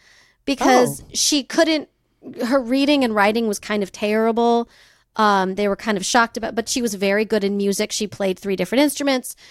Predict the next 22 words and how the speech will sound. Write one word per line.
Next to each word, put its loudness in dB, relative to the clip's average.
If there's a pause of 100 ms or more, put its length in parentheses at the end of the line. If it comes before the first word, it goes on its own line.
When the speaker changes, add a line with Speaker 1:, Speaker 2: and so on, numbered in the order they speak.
(140)
Speaker 1:
She -2
ha-, -2
she -4
would -4
sing 2
for -4
her -2
family 2
at -2
night. 0
She -4
had, -6 (280)
you -2
know, -4 (340)
all 2
reported -4
that -8
she -10
had -10
a -10
beautiful -12
voice. 0